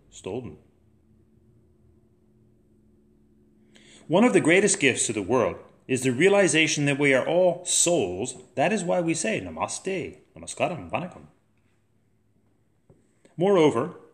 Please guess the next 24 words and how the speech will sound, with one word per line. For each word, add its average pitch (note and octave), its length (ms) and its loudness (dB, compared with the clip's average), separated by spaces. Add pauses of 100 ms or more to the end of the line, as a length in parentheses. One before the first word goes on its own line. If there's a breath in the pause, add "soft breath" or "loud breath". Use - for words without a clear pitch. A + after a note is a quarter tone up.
(420)
we C#3+ 160 0
have C#3+ 220 -2
the C3 60 0
Hindu G3 460 6
yogas E3+ 440 4
which C#3 200 -2
help F3 220 -2
us D3 200 -4
realize C#3 580 0
this C#3 220 0
inner D3+ 420 0
essence. - 580 -6 (3250)
We D3 140 -2
properly E3+ 680 0
and B2+ 120 2
more C3+ 240 0
accurately B2+ 540 -2
call F3+ 380 2
this E3 220 0
soul C3+ 580 4
the B2+ 140 0
Atmana, G#2+ 1000 -2
not A2+ 280 -8
mind. F#2+ 480 -14